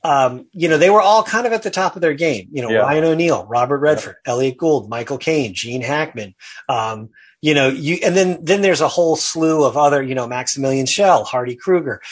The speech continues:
Speaker 1: you know, and, like, all of these guys show up in this film, and it's really, it's, it's layered, it's complex, there's a lot going on. And then, you know, you know, you talk about how I, I felt like they were able to develop these characters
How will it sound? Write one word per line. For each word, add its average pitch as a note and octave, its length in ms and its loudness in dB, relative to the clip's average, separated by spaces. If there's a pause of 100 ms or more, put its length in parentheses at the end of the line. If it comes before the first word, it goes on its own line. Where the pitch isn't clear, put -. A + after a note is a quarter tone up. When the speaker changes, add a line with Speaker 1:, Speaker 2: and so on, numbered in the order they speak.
(160)
Speaker 1:
you D3+ 100 2
know, C3 220 2 (280)
and, G3 220 2
like, E3 280 2 (220)
all G#3+ 280 6
of G3 80 2
these F3 200 0
guys D#3 240 2
show D3 240 0
up D#3+ 180 2
in C3+ 60 -6
this B2+ 180 -6
film, D#3 380 -2
and C#3 140 -2
it's C3 160 -4
really, G#3 500 2
it's, D#3 340 -6
it's C#3+ 200 -8
layered, F#3 480 4
it's B2 160 -6
complex, D#3 680 -2
there's C#3 160 -6
a C3 60 -2
lot D#3+ 300 2
going D3 280 0
on. C3+ 320 2 (400)
And D#3 160 0
then, F#3 260 2
you E3+ 160 0
know, D3+ 360 2 (580)
you F3 60 0
know, F3 80 2
you E3 80 -2
talk G3+ 260 2
about F3 240 4
how C3+ 460 0
I, D3+ 260 -4
I F3 60 -4
felt A3 260 2
like G#3+ 140 2
they D#3+ 160 0
were C#3+ 120 0
able D3+ 220 0
to C#3 140 -14
develop C3+ 420 2
these B2 180 -4
characters B2+ 640 -4